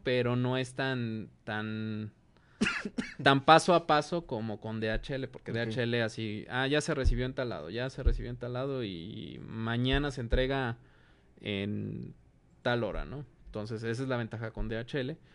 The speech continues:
Speaker 1: Pero tengo productos que sí los manejo con un tiempo de entrega más, este, más prolongado por la cuestión del costo. Porque la verdad es que a veces el costo de un pro-, de un envío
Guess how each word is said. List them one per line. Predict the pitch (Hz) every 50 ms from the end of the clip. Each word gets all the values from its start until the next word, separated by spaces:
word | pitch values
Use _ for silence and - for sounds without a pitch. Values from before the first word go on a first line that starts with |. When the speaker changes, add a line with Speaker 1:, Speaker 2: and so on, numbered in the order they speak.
| - - - - - - -
Speaker 1:
Pero | 165 170 175 165
tengo | 170 185 190 202 202
productos | 190 190 180 180 180 175 - - 175 170 -
que | - - 135
sí | 131 - - 170 170 170
los | 175 170 175 165 -
manejo | 151 147 143 143 143 151 - - 156 147
con | - - 127 123 135
un | 139 143 147 156 156 156
tiempo | - - 147 143 156 156 - 160 151
de | 143 127
entrega | 120 117 120 135 135 135 139 139 139 - -
más, | - 143 131 135 135 135 135 131 - -
este, | 135 - - - 131 120 113 113 113 104 95 80 - - -
más | - 127 127 135 135
prolongado | - - 170 165 160 151 143 139 135 135 135 131 135 143 139
por | - - 143
la | 135 131 123
cuestión | - - 127 120 - - 123 123 123
del | 123 123 127 123
costo. | 120 135 - - - - - - - - - - - - _ - - - - - _ _ - - -
Porque | - 117 120 -
la | 117 120 120
verdad | 123 123 127 131 127
es | 131 131 -
que | - 135 131 127 135 - - - - - - - - - - - - - _ _ _ -
a | - 135
veces | 135 147 139 147 147 160
el | 147 135
costo | 135 160 147 143 - - 147 139 139 - -
de | 143 127 131
un | 135 135 139 135
pro-, | - 135 139 135 135 -
de | - 131 127
un | 127 135 147
envío | 151 147 143 143 147 147 139